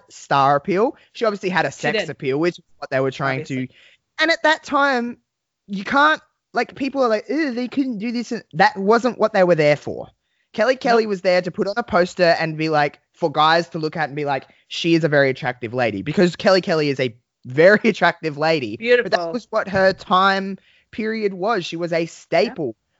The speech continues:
Speaker 1: of that time. And I think that's why people just,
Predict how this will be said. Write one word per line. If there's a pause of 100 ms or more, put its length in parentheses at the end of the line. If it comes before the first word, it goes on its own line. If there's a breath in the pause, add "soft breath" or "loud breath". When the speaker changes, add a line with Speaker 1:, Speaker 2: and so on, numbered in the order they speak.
Speaker 1:
of
that
time. (200)
And
I
think
that's
why
people
just,